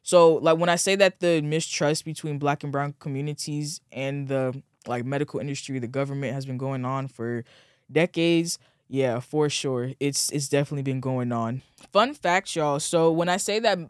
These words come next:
medical mistrust and, you know, just mistrust between the government and Black and brown communities have been going on for decades,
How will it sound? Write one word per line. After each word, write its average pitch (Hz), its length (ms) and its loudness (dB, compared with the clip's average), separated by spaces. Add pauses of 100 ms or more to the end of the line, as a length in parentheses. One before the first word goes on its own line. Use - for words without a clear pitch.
medical 165 580 -4
mistrust 156 760 -4
and, 147 200 -8 (240)
you 151 60 -8
know, 165 80 2
just 170 200 -4
mistrust 170 540 -4
between 165 300 -10
the 151 60 -8
government 156 560 -6
and 139 160 -8
Black 143 240 -6
and 147 80 -12
brown 143 140 -8
communities 147 540 -12
have 143 140 -8
been 143 100 -14
going 143 160 -10
on 139 100 -8
for 127 140 -12
decades, 160 580 -6